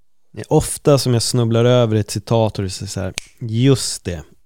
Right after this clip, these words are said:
där satt den." Där var spiken i kistan på någonting som jag har tänkt så länge, på någonting som jag har funderat över. Och äntligen fick jag ord.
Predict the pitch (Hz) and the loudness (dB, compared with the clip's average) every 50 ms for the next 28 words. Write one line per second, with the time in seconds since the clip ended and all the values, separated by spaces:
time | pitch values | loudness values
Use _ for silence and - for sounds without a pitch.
0 | _ 107 101 101 104 - - 151 143 123 101 92 85 82 80 76 - - - - | _ -20 -20 -20 -14 -2 0 2 2 2 2 -2 -4 -6 -8 -10 -14 -14 -14 -6
1 | - - 101 95 - _ - 90 53 52 - - - _ _ _ _ _ _ _ | -4 -2 -2 -2 -4 _ -10 -10 -10 -10 -12 -16 -20 _ _ _ _ _ _ _
2 | _ _ _ _ _ _ _ _ _ _ _ _ _ _ _ _ _ _ _ _ | _ _ _ _ _ _ _ _ _ _ _ _ _ _ _ _ _ _ _ _
3 | _ _ _ _ _ _ _ _ _ _ _ _ _ _ _ _ _ _ _ 92 | _ _ _ _ _ _ _ _ _ _ _ _ _ _ _ _ _ _ _ -12
4 | 92 98 104 104 101 101 98 90 90 90 90 - - - - - 131 131 131 - | -6 -4 -2 -2 0 -2 -2 -2 -2 -4 -4 -4 -8 -8 -2 0 2 2 2 0
5 | - 127 120 113 - - - 131 - - - - - 123 123 120 117 107 - 113 | 0 0 0 0 0 0 0 -2 -2 -2 -4 -4 -2 0 2 2 2 2 0 2
6 | 113 117 117 113 110 - 120 113 107 104 - 110 104 104 110 - - - 139 131 | 2 2 2 2 0 0 0 0 0 0 0 0 0 0 0 -2 -2 0 0 2
7 | 131 131 127 123 - - 120 117 120 120 120 120 117 120 120 117 104 - - 110 | 2 2 0 0 -2 -2 0 0 2 2 0 0 0 0 -2 -2 -2 -2 -2 0
8 | 110 117 117 113 117 110 110 113 107 110 107 - - 123 120 117 113 127 139 156 | 0 2 2 2 0 2 2 2 2 2 0 0 2 2 2 2 4 4 4 4
9 | 151 151 143 120 104 - - 92 87 82 78 76 73 - - _ _ _ _ _ | 4 4 4 2 0 -2 -4 -6 -6 -6 -6 -8 -10 -12 -14 _ _ _ _ _
10 | _ _ _ _ _ _ _ _ _ _ _ _ - - - 101 98 95 95 90 | _ _ _ _ _ _ _ _ _ _ _ _ -20 -12 -6 -4 -2 -2 -2 -4
11 | - - - 95 90 87 82 82 - - _ _ _ _ _ _ _ _ _ _ | -6 -6 -4 -4 -2 -4 -4 -6 -10 -14 _ _ _ _ _ _ _ _ _ _
12 | _ _ _ _ _ _ _ _ _ _ _ _ _ _ _ - - - - 95 | _ _ _ _ _ _ _ _ _ _ _ _ _ _ _ -20 -14 -10 -8 -8
13 | - - 110 101 92 87 85 - - | -8 -6 -6 -6 -6 -8 -10 -12 -16